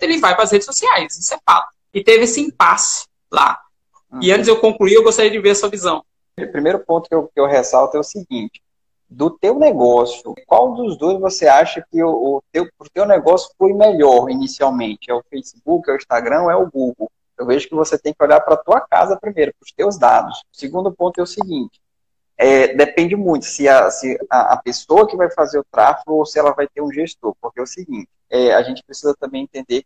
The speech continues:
Speaker 2: que a, a plata-, as plataformas, elas, por mais que elas tenham alguns pontos de semelhança, mas tem pontos diferentes também.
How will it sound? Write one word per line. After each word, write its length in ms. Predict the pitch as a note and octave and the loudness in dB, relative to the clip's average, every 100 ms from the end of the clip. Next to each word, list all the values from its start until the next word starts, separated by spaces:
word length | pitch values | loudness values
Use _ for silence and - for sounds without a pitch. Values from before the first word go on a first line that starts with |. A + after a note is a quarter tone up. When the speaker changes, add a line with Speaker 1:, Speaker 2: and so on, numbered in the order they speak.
| - | -8
Speaker 2:
que 260 | D3 - | -8 -2
a, 340 | B2+ B2+ B2 - - | 0 2 0 -4 -4
a 320 | B2 A#2 A#2 - | -2 0 -2 2
plata-, 300 | D3 - C#3 | 2 2 0
as 160 | - | 0
plataformas, 720 | - E3+ F3 E3+ D#3+ F#3+ F#3 E3 | 2 4 2 2 2 4 2 4
elas, 380 | E3 D#3+ - - | 4 4 0 -4
por 120 | D3 | 0
mais 160 | D3 E3+ | 2 2
que 80 | G#3 | 4
elas 160 | G3+ | 2
tenham 180 | - E3+ | 0 -6
alguns 300 | D#3 D#3+ D3+ | -6 -4 -4
pontos 280 | - C#3+ D3 | -6 -10 -10
de 80 | _ - | _ -10
semelhança, 420 | C3+ C3 B2 - | -6 -2 -4 -2
mas 160 | D#3 D3+ | -6 -4
tem 160 | D#3 E3 | -8 -6
pontos 240 | - E3+ - | -2 -4 -4
diferentes 540 | F3+ - E3 G3+ - | -10 -4 -2 -2 -6
também. 340 | F#3+ F#3+ C3+ | -8 -4 -6